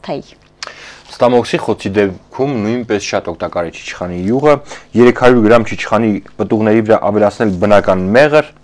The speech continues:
Speaker 2: խառնել, թողնել երեք օր սառը տեղում, օգտագործել մեկական ճաշի գդալ օրը երկուսից երեք անգամ, ը,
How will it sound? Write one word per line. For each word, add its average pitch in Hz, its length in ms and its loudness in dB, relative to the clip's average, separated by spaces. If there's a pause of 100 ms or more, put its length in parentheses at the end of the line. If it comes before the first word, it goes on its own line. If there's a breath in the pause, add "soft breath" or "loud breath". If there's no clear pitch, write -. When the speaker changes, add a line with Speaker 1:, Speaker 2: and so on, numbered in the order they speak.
(120)
Speaker 2:
խառնել, 104 480 2 (340 loud breath)
թողնել 123 320 2
երեք 101 320 2 (120)
օր 156 120 0 (240)
սառը 117 380 2 (100)
տեղում, 87 380 -4 (500 loud breath)
օգտագործել 120 600 2
մեկական 107 360 0
ճաշի 98 300 -4
գդալ 107 340 4 (160)
օրը 139 220 4
երկուսից 95 800 -8
երեք 98 340 -10
անգամ, 95 400 -8
ը, - 640 -10